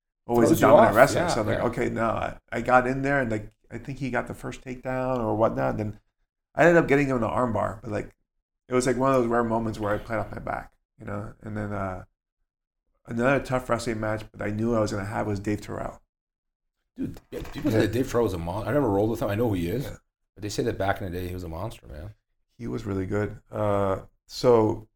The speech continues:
Speaker 1: my match with him was supposed to be, like, the unofficial
Speaker 2: Yeah.
Speaker 1: best U S grappler at that time for, like, two hundred pounds.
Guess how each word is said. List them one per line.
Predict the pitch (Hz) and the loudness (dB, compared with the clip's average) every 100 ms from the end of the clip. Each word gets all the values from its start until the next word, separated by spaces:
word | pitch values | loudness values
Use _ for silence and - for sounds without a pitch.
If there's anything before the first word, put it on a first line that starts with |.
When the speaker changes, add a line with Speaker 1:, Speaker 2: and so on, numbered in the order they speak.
| _ | _
Speaker 1:
my | 113 127 143 | -2 0 2
match | 147 151 156 | 2 2 0
with | 120 101 | -4 -4
him | 135 147 131 | 0 2 2
was | 113 - | -2 -4
supposed | 104 113 113 - | -4 -4 -4 -6
to | |
be, | 104 107 | -2 0
like, | 101 98 - - | 2 -2 -4 -14
the | 110 | -6
unofficial | 107 117 113 - 104 - 101 101 - _ _ | -2 0 0 -2 -4 -2 -4 -4 -10 _ _
Speaker 2:
Yeah. | - 101 107 | -18 -16 -2
Speaker 1:
best | 113 104 - 117 | -2 -2 -6 -2
U | 117 | 0
S | 101 - | 0 -2
grappler | 95 90 - - | -8 -8 -8 -10
at | - | -10
that | - - | -12 -14
time | - 104 | -14 -12
for, | 110 101 | -8 -6
like, | 98 - | -6 -8
two | 107 | -8
hundred | 98 | -8
pounds. | 98 90 110 - | -8 -10 -12 -18